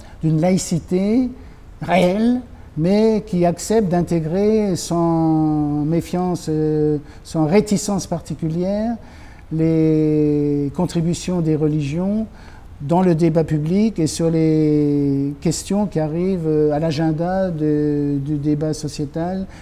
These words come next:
y compris le, dans les assemblées, dans les assemblées parlementaires.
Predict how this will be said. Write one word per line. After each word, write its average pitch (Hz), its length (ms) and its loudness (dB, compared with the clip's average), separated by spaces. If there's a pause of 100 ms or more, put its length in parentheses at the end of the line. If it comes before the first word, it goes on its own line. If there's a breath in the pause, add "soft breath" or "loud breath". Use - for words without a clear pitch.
y 160 80 -2
compris 170 540 0
le, 151 580 -2
dans 147 120 -2
les 143 720 0 (260 loud breath)
assemblées, 156 640 0
dans 147 120 0
les 143 180 0
assemblées 151 360 -2
parlementaires. 147 680 -2